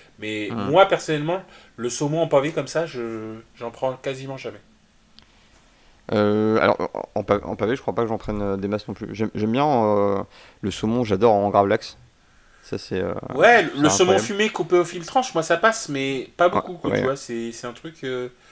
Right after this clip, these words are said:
Speaker 1: je trouve ça, je trouve
Speaker 2: Alors
Speaker 1: ça très très gras. Et il y a un saumon que j'ai, j'adore, qui n'est pas gras, mais du coup qui est très très cher. C'est le saumon, euh, naturel, du coup, qui n'est pas rose du tout,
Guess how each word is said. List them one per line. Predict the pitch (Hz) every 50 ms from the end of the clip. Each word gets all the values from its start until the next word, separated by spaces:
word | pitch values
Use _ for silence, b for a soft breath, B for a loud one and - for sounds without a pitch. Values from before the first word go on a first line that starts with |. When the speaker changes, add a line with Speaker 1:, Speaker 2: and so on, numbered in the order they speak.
| b b b b b b b b b b -
Speaker 1:
je | - -
trouve | - 160 -
ça, | - 190 175
je | 170 - - - - - -
trouve | - - -
Speaker 2:
Alors | 104 202
Speaker 1:
ça | 196
très | - - - - 226 226
très | - 220 190
gras. | 165 165 - B B B B B
Et | - 135
il | 147 156 156 - 147 151 143
y | 175
a | 208 262
un | 285
saumon | 277 - - 233 208 226 240
que | 233 208
j'ai, | 175 143 151 156 139 -
j'adore, | - 151 151 139 156 175 202 - - -
qui | - 143
n'est | 131 127 117
pas | - 170 170
gras, | 156 - 123 151 - - B B B B B B B -
mais | 120
du | 117 131
coup | - 220 -
qui | - - 151
est | 143
très | - - - -
très | - 185 170
cher. | - - 180 175 175 - B B B B B B B
C'est | - - - 143
le | 143 143
saumon, | 143 - - - 202 196 196 202 208 208 202 196 185 165
euh, | 156 147 147 143
naturel, | 151 165 175 175 - 175 165 165 165 156 143
du | 123 -
coup, | - - -
qui | - 156
n'est | 139 131
pas | - 165
rose | 151 131 147 160 190 180 151
du | 139 147 147
tout, | - 170 175